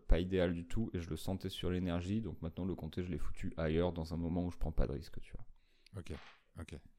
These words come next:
Speaker 2: Ça, tu le fous dans les moments vingt pour cent ou
Speaker 1: Bah,
Speaker 2: tranquille
Speaker 1: sur-, surtout
Speaker 2: ou
Speaker 1: dans les moments où je sais que, voilà, si jamais, euh, je sais que quand je vais déj, dans tous les cas, quoi que je mange derrière, je vais vouloir faire la sieste. Donc je me dis, bon, bah,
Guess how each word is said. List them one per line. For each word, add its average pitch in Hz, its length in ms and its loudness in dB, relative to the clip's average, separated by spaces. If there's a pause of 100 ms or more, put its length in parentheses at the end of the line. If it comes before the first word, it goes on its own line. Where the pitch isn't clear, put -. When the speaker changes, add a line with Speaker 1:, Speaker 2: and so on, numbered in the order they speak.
(200)
Speaker 2:
Ça, 92 180 -4
tu 90 140 -8
le 87 40 -8
fous 90 180 -4
dans 90 100 2
les 87 80 2
moments 87 320 2
vingt 85 160 0
pour 73 200 -6
cent 95 300 2
ou 71 220 -4 (560)
Speaker 1:
Bah, 90 160 -2
Speaker 2:
tranquille 104 260 8
Speaker 1:
sur-, 117 220 6
surtout 120 300 8
Speaker 2:
ou - 20 10
Speaker 1:
dans 113 140 10
les 104 80 8
moments 113 360 10
où 110 80 6
je 107 100 4
sais 120 240 6
que, 95 280 6
voilà, 104 420 6
si 101 300 -4
jamais, 104 400 4
euh, 90 200 6
je 90 80 -4
sais - 160 2
que - 120 -2
quand 95 200 2
je 95 120 -2
vais 101 100 6
déj, 117 300 8
dans 87 100 0
tous - 140 0
les 95 100 4
cas, 110 160 6
quoi 98 120 2
que 87 60 0
je 92 100 0
mange 98 260 2
derrière, 90 260 4
je 92 120 0
vais 87 60 0
vouloir 85 300 4
faire 76 160 6
la 78 80 4
sieste. 98 400 2
Donc 82 180 -4
je - 60 -4
me 85 60 0
dis, 92 140 -2
bon, 87 120 0
bah, 76 240 0